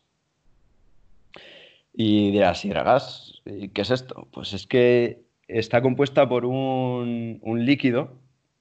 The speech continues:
eh, como una mezcla de,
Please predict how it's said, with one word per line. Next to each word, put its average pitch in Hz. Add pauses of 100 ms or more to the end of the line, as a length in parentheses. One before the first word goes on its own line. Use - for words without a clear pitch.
eh, 95
como 92 (340)
una 131
mezcla 117
de, 101